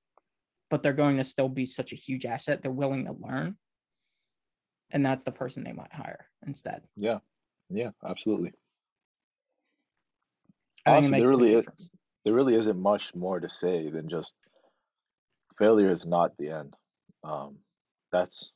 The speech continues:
Speaker 2: that's the best way we can put it. Um, really keep pushing through. I can, I can mention so many stories where I failed.
Speaker 1: Yeah.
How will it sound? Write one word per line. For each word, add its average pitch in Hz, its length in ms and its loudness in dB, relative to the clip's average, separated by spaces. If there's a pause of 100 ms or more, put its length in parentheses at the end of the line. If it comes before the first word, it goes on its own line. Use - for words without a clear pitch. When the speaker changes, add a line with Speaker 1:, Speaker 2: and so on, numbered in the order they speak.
(140)
Speaker 2:
that's - 340 -6 (680)
the - 80 -4
best 85 320 -2
way 85 180 2
we 80 80 -2
can - 160 -12
put - 200 -6
it. 76 140 -4 (760)
Um, 156 500 -2 (840)
really 95 260 2
keep 87 260 -2
pushing 82 300 -4
through. 82 320 -2
I 139 120 4
can, 104 200 2 (460)
I 101 140 4
can 131 160 0
mention 85 340 -6
so 120 340 0
many 85 200 -4
stories 76 580 -4 (340)
where 92 220 -2
I 80 80 2
failed. 85 360 -2
Speaker 1:
Yeah. 131 180 0